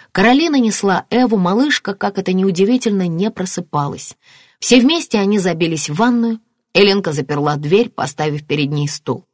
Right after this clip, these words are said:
Она видела, что спинка у него низкая, не воспрепятствует повороту дверной ручки. «Не бойтесь»,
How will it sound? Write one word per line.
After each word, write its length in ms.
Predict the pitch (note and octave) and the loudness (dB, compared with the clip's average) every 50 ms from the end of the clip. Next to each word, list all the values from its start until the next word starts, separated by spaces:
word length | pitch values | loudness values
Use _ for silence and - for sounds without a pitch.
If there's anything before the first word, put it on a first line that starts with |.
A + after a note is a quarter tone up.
| _ _ _ _ _ _ _ _ _ _ | _ _ _ _ _ _ _ _ _ _
Она 220 | - E3 G#3+ A#3 | 0 2 4 4
видела, 380 | B3 C#4+ C#4+ - C4+ C4 B3 B3 | 4 4 4 2 2 2 2 2
что 200 | - - - G#3+ | -2 -2 -4 -4
спинка 480 | - - _ - B3+ C4 C4 B3 - F#3+ | -4 -4 _ 0 2 2 2 2 2 0
у 60 | F#3+ | 0
него 260 | F#3 F3+ E3+ F3+ F3+ | 2 0 0 0 -2
низкая, 680 | F3 F3 G3 A3+ B3+ B3 - - - G3 F3+ E3+ F3+ F#3 _ _ _ _ _ - | 0 0 2 2 2 2 0 -2 -4 -6 -6 -6 -6 -12 _ _ _ _ _ 2
не 180 | F#3+ A3 G#3 | 4 4 4
воспрепятствует 880 | F3 F3+ E3+ - - E3 D#3+ D#3 F#3 F3+ F3+ - - - C#3 C3+ C3+ C#3 | 4 2 0 -4 -2 -4 -2 -2 -2 -2 -2 -4 -4 0 0 0 0 0
повороту 460 | D#3+ D3 D3+ D3 D3+ D3+ D3 D#3 D3 | 0 0 0 2 0 -2 -2 -4 -4
дверной 360 | D3 D3+ D3+ D3 D3+ D3 C#3+ | -2 0 -2 0 0 -2 -2
ручки. 440 | C#3 C#3+ C#3+ C3+ - - - - - _ _ _ _ _ _ _ _ _ _ - - | -2 -4 -4 -6 -8 -10 -12 -18 -18 _ _ _ _ _ _ _ _ _ _ -2 2
«Не 120 | F#3+ G3 | 2 2
бойтесь», 600 | E3 D3+ C#3 C3 - - - - - - - | 2 2 -2 -6 -6 -8 -6 -6 -6 -6 -10